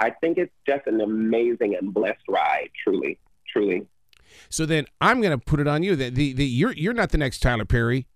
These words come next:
Speaker 2: You're Nico. You're, you're, you're, you're setting your own style because, I mean,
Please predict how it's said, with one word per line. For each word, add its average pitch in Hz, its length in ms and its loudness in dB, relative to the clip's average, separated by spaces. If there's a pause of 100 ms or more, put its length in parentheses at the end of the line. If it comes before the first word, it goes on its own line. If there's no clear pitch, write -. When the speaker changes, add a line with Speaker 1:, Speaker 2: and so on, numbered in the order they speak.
(140)
Speaker 2:
You're 185 200 2
Nico. 160 460 2
You're, 160 180 2
you're, 147 260 -2
you're, 160 220 2
you're 190 200 2
setting 190 360 4
your 240 240 2
own 226 260 4
style 127 400 2
because, 147 240 4
I 165 40 -2
mean, 208 120 4